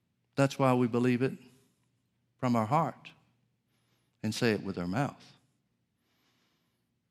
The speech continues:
So Jesus says, "Unto you it's given to know the mystery, the secret of the kingdom of God, but unto them that are without, all these things are done in parables." He goes to,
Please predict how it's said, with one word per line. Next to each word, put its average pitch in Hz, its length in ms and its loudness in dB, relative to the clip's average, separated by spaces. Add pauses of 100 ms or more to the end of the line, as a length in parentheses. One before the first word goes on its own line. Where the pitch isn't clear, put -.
(2750)
So - 160 0
Jesus 160 360 4
says, 151 480 4
"Unto 139 220 2
you 160 160 4
it's 160 140 0
given 151 300 4
to 143 60 6
know 147 180 6
the 135 100 4
mystery, 143 520 4
the 98 140 -4
secret 110 500 -2
of 104 120 -2
the 117 80 -6
kingdom 156 340 2
of 135 140 -2
God, 113 260 2
but 123 140 -2
unto 123 200 0
them 135 200 2
that 127 120 0
are 117 60 0
without, 117 400 0
all 120 140 0
these 117 200 -4
things 123 220 -4
are 110 80 -6
done 110 220 -2
in 104 100 -4
parables." - 580 -8 (1200)
He 208 100 6
goes 185 220 6
to, 156 280 4